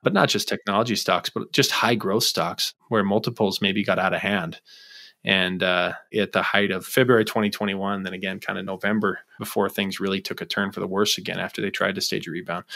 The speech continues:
If you can focus on investing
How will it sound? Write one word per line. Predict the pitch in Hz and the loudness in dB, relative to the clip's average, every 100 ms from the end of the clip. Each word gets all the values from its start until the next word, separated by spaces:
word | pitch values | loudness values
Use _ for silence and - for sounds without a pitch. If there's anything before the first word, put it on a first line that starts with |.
| - - - - - | -10 -10 -10 -10 -12
If | - - | -8 2
you | - | 4
can | - | 4
focus | 165 - 101 95 92 - - _ _ _ | 4 4 4 2 2 4 2 _ _ _
on | - 120 120 110 104 101 - _ _ _ - | 0 4 6 4 0 -4 -14 _ _ _ -2
investing | 135 123 104 123 - - 104 98 | 0 2 4 4 4 -2 -6 -8